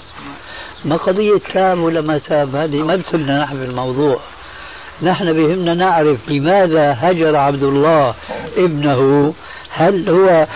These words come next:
يعني لإرواء غيظ نفسه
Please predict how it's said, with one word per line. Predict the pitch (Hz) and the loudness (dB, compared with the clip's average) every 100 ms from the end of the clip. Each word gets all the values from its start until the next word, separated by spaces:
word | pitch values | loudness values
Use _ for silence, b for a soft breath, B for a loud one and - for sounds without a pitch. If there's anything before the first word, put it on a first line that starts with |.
| B B B B - | B B B B -2
يعني | 139 143 156 147 151 143 135 B B B - | 2 4 4 4 4 2 -2 B B B -6
لإرواء | 139 151 175 151 175 185 | 0 2 4 4 6 6
غيظ | 160 175 160 160 160 | 6 4 4 4 4
نفسه | 175 - 170 180 202 208 | 2 2 2 4 4 2